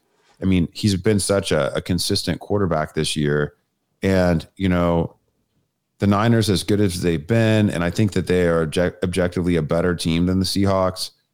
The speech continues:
You know, I don't think anyone would, like, really be that surprised given the Niners are trotting out Brock Purdy at quarterback. I don't think anyone would be that surprised if the Seahawks got the better of them finally, um, in their third matchup this year.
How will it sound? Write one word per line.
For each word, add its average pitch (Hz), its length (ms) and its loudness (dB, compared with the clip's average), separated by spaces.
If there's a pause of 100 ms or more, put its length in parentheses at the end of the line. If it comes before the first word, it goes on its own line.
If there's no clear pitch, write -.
(1080)
You 110 80 0
know, 107 260 0 (100)
I 127 60 0
don't 143 180 2
think 104 280 -2
anyone 92 540 0
would, 78 100 -2
like, 73 240 -2
really 90 220 0
be 80 160 -2
that 78 300 -4
surprised 80 640 -2
given 80 280 -2
the 76 100 -2
Niners 78 420 -2
are 73 40 -6
trotting 80 360 -2
out 73 160 -4
Brock 78 280 -4
Purdy 80 220 0
at - 80 -4
quarterback. 71 640 -2
I 95 60 -2
don't 120 120 2
think 117 120 4
anyone 95 260 4
would 82 100 2
be 82 140 2
that 78 300 -2
surprised 78 480 -2
if 73 80 -6
the - 80 -6
Seahawks 78 440 -4
got 80 160 -4
the 78 80 -2
better 76 240 -2
of 73 100 -2
them 73 200 -2
finally, 71 480 -4 (540)
um, 78 200 0
in 80 100 2
their 82 120 4
third 80 220 0
matchup 80 480 -2
this 76 180 -2
year. 71 380 0